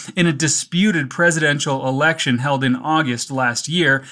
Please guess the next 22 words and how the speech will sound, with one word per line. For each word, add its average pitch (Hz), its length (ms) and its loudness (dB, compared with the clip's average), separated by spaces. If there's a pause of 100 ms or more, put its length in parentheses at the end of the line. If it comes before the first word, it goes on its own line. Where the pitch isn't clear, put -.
(240)
has 202 280 4
repeatedly 202 680 0
denied 156 640 2
the 127 160 -4
E 170 120 -2
U 147 380 0
accusations. 131 1000 -2 (500)
Videos 190 580 2
published 196 460 2
by 165 200 4
Belarusian 170 800 2
media 175 380 2
on 143 400 0
Monday 156 480 2
showed 175 400 2 (120)
armed 220 340 2
Belarusian 180 840 0
border 175 300 0
guards 139 420 0
in 131 240 0
combat 160 500 2
fatigues 143 580 -4